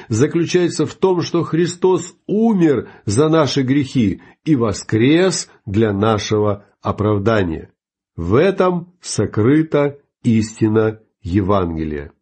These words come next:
Однако все сказанное вовсе не означает, что мы должны воспринимать начало книги «Бытие» лишь как вступление к Библии. Это отнюдь не так. И в наших беседах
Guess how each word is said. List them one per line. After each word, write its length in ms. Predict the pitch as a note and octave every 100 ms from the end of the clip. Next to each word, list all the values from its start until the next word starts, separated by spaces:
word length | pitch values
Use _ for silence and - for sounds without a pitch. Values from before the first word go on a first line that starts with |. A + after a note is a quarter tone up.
| _ _ _ _ _ _ _ _ _ _
Однако 580 | - E2 E2 F#2+ G2+ A#2
все 200 | G#2 B2
сказанное 600 | A#2 - B2 A#2+ B2 B2
вовсе 460 | A2 A2 B2 - C3
не 80 | C3+
означает, 800 | C3+ C#3 D3 - F3 F#3 C3+ F#2
что 220 | - A2+
мы 120 | A#2
должны 400 | A2+ A#2 G#2+ B2
воспринимать 800 | A2+ A2+ - A2 A2 A2+ A#2+ A2
начало 480 | A2 G#2+ A#2+ A#2 G#2+
книги 360 | G#2+ A2 G#2
«Бытие» 720 | G2+ G2 G2+ A2 A#2+ D#3 F#3+ - - - _ _ _
лишь 360 | C#3+ F#3+ - -
как 240 | D#3+ D#3+
вступление 760 | - - B2+ B2 B2 A#2 A#2+
к 140 | B2+ B2+
Библии. 560 | C3+ G#2 E2 D2+ C#2 - _ _ _ _ _ _ _ _ _ _ _ _ _
Это 280 | A2 G#2 A2+
отнюдь 360 | A2 A#2+ B2 B2
не 140 | C#3+
так. 400 | F3+ D#3+ - - _ _ _ _ _ _ -
И 140 | G#2+
в 80 | G2+
наших 420 | G2+ G2 G2 F2+
беседах 720 | E2 D#2+ - B2+ D3 D#3+ C3+